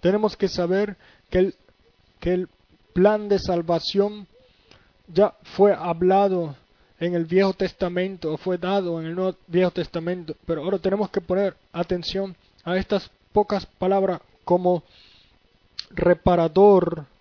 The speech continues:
de portillo, restaurador de calzadas para habitar. Vamos ahora al Nuevo Testamento, en Mateo diecisiete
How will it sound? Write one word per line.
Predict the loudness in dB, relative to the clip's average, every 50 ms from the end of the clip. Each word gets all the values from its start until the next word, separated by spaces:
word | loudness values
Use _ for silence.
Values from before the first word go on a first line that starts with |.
| _ _ _ _ _ _ _ _ _ _ _ _ _ _ _ _ _ _ _ _ _ _ _ _ _ _ _ _ -10 -2
de | -2 -2
portillo, | 2 6 6 6 4 4 -2 -2 -2 0 0 0 -2 -2 -2
restaurador | -2 0 0 0 0 2 4 6 6 6 4 4 4 4 6 6 6 6 4 2 0 _ _ _ -8
de | -4 -4 -4
calzadas | -2 0 -2 -2 -2 -2 -2 0 0 0 -2 -4 -8 -14 -20 _ _ _ _ _ _ _ _ _ _ _ _ _ _ -4
para | -2 0 2 2
habitar. | 2 2 0 -2 0 0 0 2 2 0 -2 -4 -8 _ _ _ _ _ _ _ _ -12 -10 -10 -10 -10 -14 -20 _ _ _ _ _ _ _ _ _ _ _ -14 -6 -2
Vamos | 0 0 2 2 0 -2 -4 -6 _ _ _ _ _ -4
ahora | 0 2 4 4 6 4 4 2
al | 0 -2 0
Nuevo | 0 0 2 2 2
Testamento, | 2 2 0 0 0 -2 0 0 0 -4 -4 -4 -4 -4 -4 -4 -4 _ _ _ _ _ _ _ _ _ _ _ _ _ _ _ _ _ _ _ _ _ _ _ _ _ _ _ _ _ _ _ -4
en | -4 -2 -2
Mateo | -2 -2 -2 -2 -2 0 2 4 4 4 2 0 -2 -6 -12 _ _ -4
diecisiete | 0 0 0 0 -2 -6 -8 -8 -4 0 2 2 2 2 0 -4 -6 -6